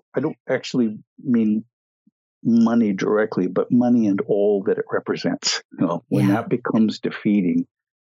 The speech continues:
Speaker 1: then there's a misunderstanding going on, you know, about, about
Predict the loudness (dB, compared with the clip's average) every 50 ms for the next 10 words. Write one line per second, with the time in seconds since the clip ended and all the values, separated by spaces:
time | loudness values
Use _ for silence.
0 | _ _ _ -2 0 0 0 0 0 0 0 -2 -4 _ _ _ _ _ _ -4
1 | 0 0 2 2 0 0 0 0 -2 -2 -2 -4 -4 -2 -2 -4 -4 -4 -4 -4
2 | -4 -4 -4 -4 -4 -4 -4 -4 -4 -4 -2 -2 -2 -2 -4 -4 -6 -10 -12 _
3 | _ _ _ -20 -20 _ _ _ -2 0 0 0 0 -4 -6 -10 -6 -6 -4 -2
4 | -2 -2 -2 -2 -4 -6 -8 -14 -20 -20 -20 -20 -20 -20 -18 -8 -6 -6 -4 -2
5 | -2 -2 -2 -2 -4